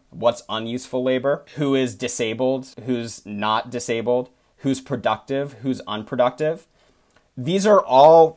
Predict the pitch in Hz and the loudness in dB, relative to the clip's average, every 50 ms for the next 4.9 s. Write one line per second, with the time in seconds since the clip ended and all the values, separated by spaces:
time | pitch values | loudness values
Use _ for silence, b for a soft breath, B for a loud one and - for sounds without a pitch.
0 | - - - - 170 156 151 139 127 117 110 - - - - - - _ _ - | -8 -16 -6 -2 -2 0 0 0 -2 -2 -4 -6 -8 -10 -12 -14 -20 _ _ -4
1 | 117 120 120 117 113 113 113 110 107 107 110 - _ _ _ _ _ _ _ _ | -2 0 0 0 -2 -2 -6 -8 -10 -10 -12 -14 _ _ _ _ _ _ _ _
2 | _ _ _ _ _ - 143 131 139 117 147 156 160 170 139 - - 139 131 - | _ _ _ _ _ -12 -8 -8 -6 -4 -4 -4 -4 -6 -6 -6 -6 -6 -8 -8
3 | 123 107 127 - - 127 131 127 110 120 - 123 120 120 - 123 104 127 135 131 | -10 -12 -8 -4 -2 0 0 0 -2 -4 -4 -4 -6 -6 -6 -8 -8 -8 -8 -8
4 | - 131 123 123 123 - - 143 143 - - - 87 80 - - - | -8 -8 -8 -8 -8 -8 -8 -8 -8 -10 -14 -16 -16 -16 -18 -20 -20